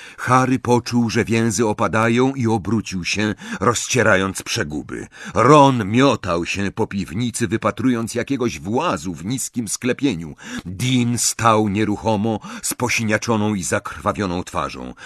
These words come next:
Gryfek osunął się na podłogę, tocząc nieprzytomnie oczami. Na jego śniadej twarzy też widniały liczne siniaki i obrzęki.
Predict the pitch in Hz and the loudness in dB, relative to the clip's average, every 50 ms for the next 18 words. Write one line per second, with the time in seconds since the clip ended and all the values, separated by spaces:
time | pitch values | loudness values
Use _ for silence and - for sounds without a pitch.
0 | 214 185 - 101 123 127 180 214 - - 208 185 175 - - 131 135 - - 123 | -14 -12 -6 -2 0 2 2 2 2 0 -2 -4 -4 -4 -2 -2 -2 0 2 0
1 | 127 107 87 85 80 - - 90 82 92 92 - 92 82 87 113 120 98 101 117 | 2 2 0 -2 -4 -4 -6 -4 -2 -2 -2 -4 -4 -4 0 0 0 2 2 0
2 | 110 101 - 196 226 - - - 127 127 110 - 120 113 113 110 - - - 87 | -2 -2 -4 -8 -14 -14 -4 0 2 2 2 2 0 0 0 0 -2 -2 0 0
3 | 123 120 - - 120 110 117 117 101 98 107 104 90 87 - 78 80 76 62 58 | -2 0 0 -4 -4 -2 0 0 0 0 0 0 -2 -2 -4 -6 -6 -6 -6 -8
4 | 64 62 - - - - 226 175 - 120 120 120 113 95 110 101 - - - 123 | -12 -14 -16 -16 -18 -14 -14 -6 0 2 4 4 4 2 2 -2 -2 0 2 2
5 | 120 110 120 107 - - - 113 110 95 101 - - 139 143 135 - 85 73 82 | 2 2 2 0 -2 -2 -2 0 0 0 -4 -2 0 0 0 0 -2 -6 -10 -8
6 | 71 82 107 110 101 92 90 82 95 - - - - 104 107 107 - - 92 87 | -6 -2 -2 0 0 0 -2 -4 -4 -6 -8 -8 -6 -6 -4 -4 -4 -6 -4 -4
7 | 92 107 117 110 - - 113 104 113 107 101 107 95 117 113 98 69 73 - - | -4 -4 -4 -6 -8 -6 -2 0 0 0 0 -2 -2 -2 -2 -2 -4 -8 -14 -16
8 | - 60 58 | -16 -18 -18